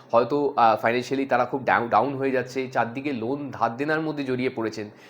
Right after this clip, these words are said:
সেক্ষেত্রে কোনো পথ খুঁজে পাচ্ছেন না, বারবার পঁচিশটা অ্যাস্ট্রোলজার দেখাচ্ছেন,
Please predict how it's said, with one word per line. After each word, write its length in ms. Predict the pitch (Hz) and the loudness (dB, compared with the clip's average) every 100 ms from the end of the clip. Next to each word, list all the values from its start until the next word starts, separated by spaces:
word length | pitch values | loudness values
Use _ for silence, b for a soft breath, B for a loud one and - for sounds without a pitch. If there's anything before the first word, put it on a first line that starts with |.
| B | B
সেক্ষেত্রে 440 | - 123 147 - 165 | -4 -2 -4 -6 -4
কোনো 280 | 147 170 - | -2 -2 4
পথ 180 | 147 156 | 4 4
খুঁজে 240 | - 165 160 | 0 -2 2
পাচ্ছেন 400 | 143 135 139 127 | 2 2 -2 -2
না, 220 | 123 117 | -2 2
বারবার 320 | 117 127 151 | 4 6 4
পঁচিশটা 340 | 147 135 165 156 | 0 -6 -2 0
অ্যাস্ট্রোলজার 400 | 123 143 147 127 | 0 0 -4 0
দেখাচ্ছেন, 480 | 113 120 - 113 | 0 0 -4 -8